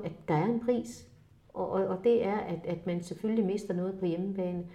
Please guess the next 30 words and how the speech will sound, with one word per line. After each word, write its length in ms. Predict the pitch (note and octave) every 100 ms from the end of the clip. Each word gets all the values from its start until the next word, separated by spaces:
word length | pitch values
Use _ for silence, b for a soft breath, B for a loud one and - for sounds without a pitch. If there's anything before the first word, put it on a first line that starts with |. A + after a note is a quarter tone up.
| B B B B -
Og, 140 | F#3
og 180 | F3+ F#3
jeg 160 | G#3+ G#3
op-, 180 | G#3+ -
øh, 380 | F3 F3 D#3+ -
jeg 100 | G#3
oplever 380 | G#3+ A3+ G3+ E3+
det 100 | D#3+
også, 260 | G#3 G#3
at 200 | F3 -
de 80 | F3
første 320 | F3 A3+ B3
gange, 240 | G#3 F#3+ G#3
man 100 | D#3+
kommer 240 | F3 D#3+
hjem, 340 | D3+ G3+ - - - -
der 60 | F#3
står 300 | - E3 D#3
de 180 | D#3
alle 160 | B2 G3+
sammen, 240 | - D#3
"Nej, 340 | D#3 A3+ A3+ A3+
hvor 80 | -
spændende, 340 | - F#3+ G3
nu 140 | F#3
er 40 | G#3+
du 80 | G#3+
hjemme 280 | E3 F#3+ G3+
igen." 380 | - F3+ F#3+
Og 80 | E3